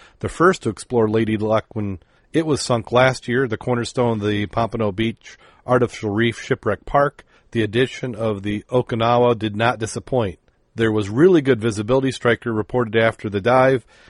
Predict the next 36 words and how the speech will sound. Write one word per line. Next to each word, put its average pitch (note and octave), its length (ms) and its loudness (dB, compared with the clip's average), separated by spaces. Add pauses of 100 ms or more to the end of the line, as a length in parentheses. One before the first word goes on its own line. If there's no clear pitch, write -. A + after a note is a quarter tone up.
(100)
"and A2+ 140 -4
it G2+ 80 -4
is G#2 120 -6
pretty C3 260 -2
clean. F#2 540 -6 (220)
Shipwreck - 480 -2
parks - 400 -2
may A2 180 -2
not A#2 320 -2 (120)
offer A2+ 380 0
divers A2 540 0
the G2 160 -8
Great A2 360 -2
Barrier A2 340 0
Reef C3 480 -2 (260)
or A2+ 100 0
even A2 180 0
the G#2 60 -4
Bahamas, D#3+ 500 2
but C3 160 0
it B2+ 40 2
is B2 100 0
something B2 520 -2 (360)
those B2+ 260 2
reefs A#2+ 220 -2
do - 140 -6
not A#2 240 2
have," A#2+ 300 2
said G#2 200 -8
David G#2+ 380 -2 (260)
Conroe B2 640 2
of G2+ 220 -6
Blue A#2 200 0
Deep A2 280 -4
Divers A2+ 520 0
in F#2+ 180 -6